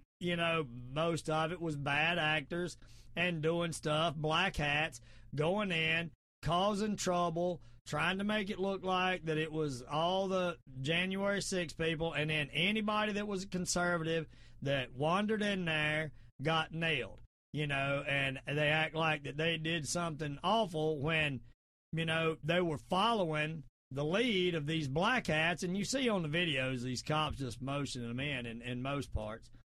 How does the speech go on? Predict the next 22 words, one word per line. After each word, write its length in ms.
Um, 380
you 100
know, 240
but 200
that's, 480
that's 380
the 140
way 220
they 120
do 220
things, 500
and, 220
um, 480
you 140
know, 220
it's, 240
it's, 240
it's, 340
it's 220
a 60
shame 560
that 240